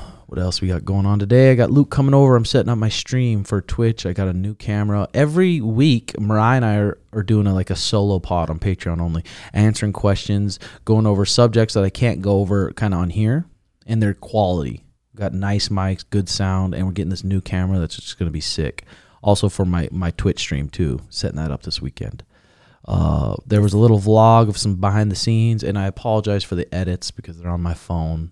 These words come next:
I'm not like the great J X Soto with the edits. So that's on Patreon, too, some behind the scenes of the Florida trip. Uh, and there's constantly content going up there. So, guys, if you wanna support the YouTube page,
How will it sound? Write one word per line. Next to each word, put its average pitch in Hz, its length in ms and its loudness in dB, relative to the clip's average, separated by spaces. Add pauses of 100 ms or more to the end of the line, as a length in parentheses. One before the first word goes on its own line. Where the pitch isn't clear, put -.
(640)
I'm 90 80 -6
not 90 180 -2
like - 140 -8
the 82 80 -6
great 87 340 -4
J 87 160 -6
X - 180 -8
Soto 85 460 -4
with 78 160 -8
the - 120 -8
edits. - 380 -10
So - 640 -8
that's 110 200 -4
on 104 120 0
Patreon, 107 460 -2
too, 131 260 2
some 98 180 -6
behind 101 300 0
the 98 60 -2
scenes 110 380 -2
of 107 280 0
the 101 100 -2
Florida 101 400 -2
trip. 135 380 -6 (1160)
Uh, 85 220 -6
and 85 80 -8
there's 87 120 -12
constantly 120 380 -4
content 90 360 -6
going 87 160 -4
up 82 100 -8
there. 85 140 -4 (380)
So, 110 280 2 (280)
guys, 120 200 4
if 113 120 0
you 131 120 0 (360)
wanna 147 220 -2
support - 920 0 (280)
the 107 120 0
YouTube 101 440 0
page, 101 420 -2